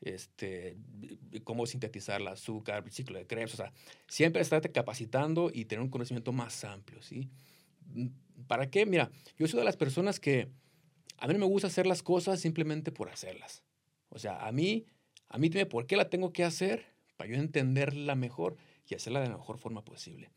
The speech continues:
Entonces, mi-, tú me dices, "¿Sabes qué? Haz, este, quince sentadillas, eh, libres y terminas y haces, eh, cien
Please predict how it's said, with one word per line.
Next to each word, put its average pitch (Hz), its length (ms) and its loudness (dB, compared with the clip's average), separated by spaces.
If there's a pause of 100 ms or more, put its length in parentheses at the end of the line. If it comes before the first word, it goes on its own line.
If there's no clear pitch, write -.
(380)
Entonces, 120 380 -6
mi-, 113 100 -6
tú 143 140 -2
me 143 120 4
dices, 135 280 0
"¿Sabes 131 220 0
qué? 151 180 0 (340)
Haz, 135 380 2
este, 113 420 -4
quince 143 420 0
sentadillas, 139 880 2
eh, - 260 -10
libres 175 500 2 (240)
y 110 100 -6
terminas 143 540 0
y 139 40 2
haces, 139 400 0 (180)
eh, - 300 -8
cien 135 720 -2